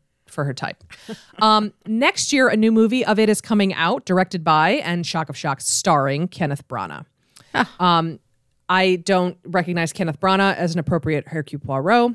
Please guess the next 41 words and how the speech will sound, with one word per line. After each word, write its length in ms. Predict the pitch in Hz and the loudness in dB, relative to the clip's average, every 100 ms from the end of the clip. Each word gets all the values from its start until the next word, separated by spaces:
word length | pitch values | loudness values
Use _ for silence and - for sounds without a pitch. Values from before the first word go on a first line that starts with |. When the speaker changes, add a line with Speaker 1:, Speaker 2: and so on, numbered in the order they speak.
| - | -4
Speaker 1:
It 80 | 175 | -6
will 160 | 160 139 | -4 0
always 220 | 180 185 | 2 2
be 100 | 175 | 0
David 260 | 156 143 135 | -2 -2 -2
Suchet 560 | 143 - 214 208 190 | -4 0 2 2 -2
to 100 | - | -4
me, 260 | 208 196 190 - | 0 0 -2 -2
but 240 | 147 - _ _ - | -2 -2 _ _ -6
whatever. 340 | 151 107 - _ _ - - _ - - - _ _ _ - - - - - _ | -4 -4 -8 _ _ -10 -10 _ -20 -20 -20 _ _ _ -16 -14 -14 -20 -20 _
Speaker 2:
So 260 | - - 165 | -12 -4 -4
be 200 | 160 196 | 0 2
it. 200 | 254 - _ - - _ | 2 2 _ -20 -20 _
Speaker 1:
So 220 | - 208 185 | -2 2 4
be 160 | 262 | 4
it. 280 | 403 453 - 349 202 185 170 - _ _ - _ - | 4 2 0 -2 -2 -10 -16 -20 _ _ -20 _ -4
Also, 220 | 277 403 | 0 2
his 120 | 370 | 2
mustache 340 | 277 196 208 165 | 2 0 0 0
is 120 | 151 | -2
all 140 | 143 | -4
wrong. 300 | 131 107 165 196 | -4 -8 -10 -6
Like, 120 | 202 | -2
it 80 | 220 | 0
needs 180 | 302 | 0
to 80 | 370 | 0
be, 100 | 262 | 2
like, 140 | 226 190 | 4 2
a 60 | |
tiny, 540 | - - 190 196 185 170 | -2 -2 2 4 4 0
curly 440 | - 185 175 160 | -2 0 2 0
mustache. 600 | 151 135 - 90 143 - | -4 -8 -10 -12 -12 -16
It 80 | 175 | -16
can't 200 | - 220 | -8 -4
be, 80 | 240 | -2
like, 200 | 202 185 | -2 -2
this 180 | 165 - | -2 -4
giant, 500 | - 151 147 143 - _ | -2 -2 -2 -4 -6 _
floofy 360 | - 151 139 - | -8 -6 -6 -14
thing. 220 | 95 147 | -16 -14
Whatever. 320 | 143 143 | -14 -14